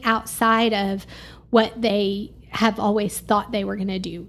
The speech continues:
doctor, lawyer, teacher, nurse. What's wrong with graphic designer? What's wrong with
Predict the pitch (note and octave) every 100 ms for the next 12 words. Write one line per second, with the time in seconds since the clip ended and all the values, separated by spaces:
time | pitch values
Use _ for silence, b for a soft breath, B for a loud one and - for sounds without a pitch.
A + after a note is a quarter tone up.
0 | - G3+ F#3+ - F3 F#3 G3+ G3+ G3+ F#3
1 | F#3 - - A3+ A3+ G3+ G3 F3 b b
2 | b b b _ _ _ _ A3 A3+ A3+
3 | G3+ F#3+ - - - b b b b -
4 | C#4 A3+ C4 - A#3 B3 C#4 A#3+ F#3 G#3
5 | G3 - G3 - G3+ F3+ F3+ F#3 G3 -
6 | - - - B3 B3+ - A3+ B3 C4+ C4+
7 | B3 G#3 G3+ G3+ -